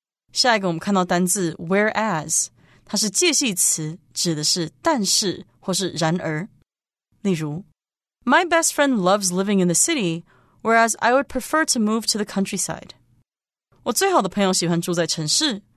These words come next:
而我更喜欢搬到乡村。又或者说，The first plan is riskier, whereas the second plan is safer. 第一个计划的风险较高，然而第二个计划则较安全。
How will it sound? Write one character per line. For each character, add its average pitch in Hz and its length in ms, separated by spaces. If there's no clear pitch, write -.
而 196 140
我 202 140
更 330 200
喜 175 140
欢 170 200
搬 170 140
到 170 100
乡 165 220
村。 220 300
又 196 120
或 196 100
者 156 120
说， 190 300
The 240 80
first 392 300
plan 311 320
is 175 120
riskier, 165 680
whereas 208 380
the 208 100
second 262 360
plan 165 400
is 180 120
safer. - 440
第 269 80
一 269 40
个 254 60
计 220 200
划 202 100
的 180 80
风 202 160
险 180 180
较 165 160
高， 294 320
然 196 240
而 180 160
第 294 200
二 330 60
个 202 80
计 175 200
划 165 200
则 165 200
较 165 160
安 180 160
全。 170 340